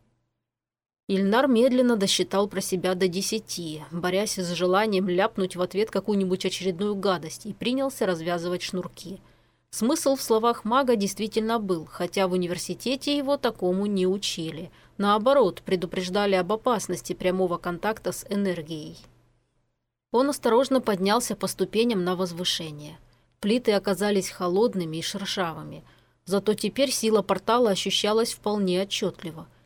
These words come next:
Казалось, что под босыми ступнями мягко и приглушенно бьется сердце огромного существа, могущественного, но сейчас спящего. Вот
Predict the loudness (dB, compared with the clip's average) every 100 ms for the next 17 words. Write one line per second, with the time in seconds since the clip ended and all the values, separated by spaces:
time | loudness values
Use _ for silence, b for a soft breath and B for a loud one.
0 | b b _ -2 0 2 2 2 0 -4
1 | -2 -2 -2 -2 2 2 2 0 -4 -4
2 | 0 2 2 2 2 0 -2 -2 -2 -2
3 | -2 -2 0 0 0 0 0 0 0 0
4 | -2 0 0 0 -4 0 2 2 0 -2
5 | -4 -4 -4 -6 -4 -4 -4 b b b
6 | _ 0 2 0 0 0 -2 -6 -6 -12
7 | -18 _ -6 -4 -4 -4 -2 -4 -6 -14
8 | -12 -2 -2 0 -2 -4 -12 -20 _ _
9 | _ _ _ _ -2 -2